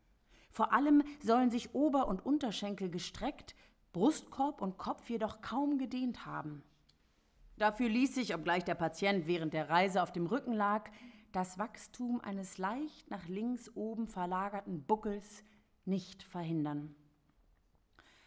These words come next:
Auch gibt Herr Matzerer zu, dass sich die Schmerzen hinter Stettin, inzwischen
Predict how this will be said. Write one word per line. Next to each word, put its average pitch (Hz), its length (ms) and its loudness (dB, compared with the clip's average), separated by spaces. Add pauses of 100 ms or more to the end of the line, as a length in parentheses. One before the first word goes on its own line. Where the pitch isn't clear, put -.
(420)
Auch 220 260 -4
gibt 277 200 -12
Herr 247 100 -4
Matzerer 214 480 -4
zu, 240 300 -4
dass 208 260 -4
sich 202 200 -10
die 202 140 -8
Schmerzen 233 640 -4
hinter 220 320 2
Stettin, 247 760 2 (220)
inzwischen 185 600 0